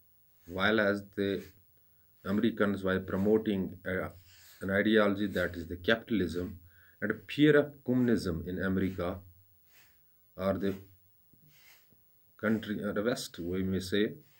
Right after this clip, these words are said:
is also the cause of the Cold War.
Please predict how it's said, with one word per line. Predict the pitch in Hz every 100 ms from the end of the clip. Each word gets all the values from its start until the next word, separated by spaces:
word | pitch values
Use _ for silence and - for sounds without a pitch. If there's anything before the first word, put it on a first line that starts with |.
| _ _ _ _ _ _ _ -
is | 90
also | 101 110 - 104
the | 92 95
cause | - 82 80 82
of | 80
the | - -
Cold | 85 85 82
War. | -